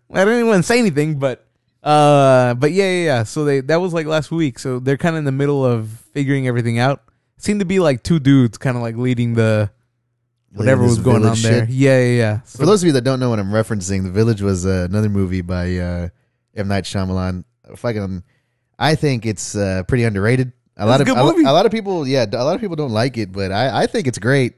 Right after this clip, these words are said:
Speaker 2: Um, but it's essentially about these group of, uh, people that, uh, have all experienced, like, these, well, fucking, yeah,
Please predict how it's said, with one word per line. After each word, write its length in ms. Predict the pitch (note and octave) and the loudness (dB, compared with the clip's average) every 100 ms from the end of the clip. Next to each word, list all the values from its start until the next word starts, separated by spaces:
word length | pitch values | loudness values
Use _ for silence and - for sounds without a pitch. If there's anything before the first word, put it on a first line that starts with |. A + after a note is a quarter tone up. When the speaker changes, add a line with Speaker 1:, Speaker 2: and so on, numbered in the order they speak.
| - | -6
Speaker 2:
Um, 440 | A2 G#2+ G#2 G2+ | -4 -2 -2 -6
but 120 | G2+ | -8
it's 100 | G#2 - | -8 -8
essentially 500 | D3+ C#3+ C3+ C3 B2 | -6 -6 -4 -2 -2
about 380 | G#2+ A2 - | 0 -2 -4
these 420 | - G#2 G2+ G2 F2+ | -10 -6 -4 -6 -10
group 340 | _ B2 - | _ -12 -6
of, 220 | G#2+ F#2 | -4 -4
uh, 180 | G2 F#2+ | -4 -4
people 340 | - A2+ G#2+ F#2+ | -4 -6 -4 -6
that, 180 | F2+ _ _ _ _ _ _ _ _ _ | -6 _ _ _ _ _ _ _ _ _
uh, 300 | F2+ F2+ F2+ | -6 -4 -4
have 200 | G2 F#2 | -4 0
all 280 | A2+ A#2 A#2 | 2 4 2
experienced, 560 | G#2 - G#2+ G#2+ G#2 | 0 -2 0 0 -2
like, 180 | F#2 E2+ | -6 -8
these, 440 | F#2 F2+ F2+ - - - | -8 -6 -6 -8 -18 -6
well, 200 | A#2 G#2+ - _ _ - | -4 -4 -8 _ _ -8
fucking, 400 | B2 G#2+ G2 F2 _ _ _ _ | -4 -4 -6 -12 _ _ _ _
yeah, 260 | G#3+ G#2+ | -2 -2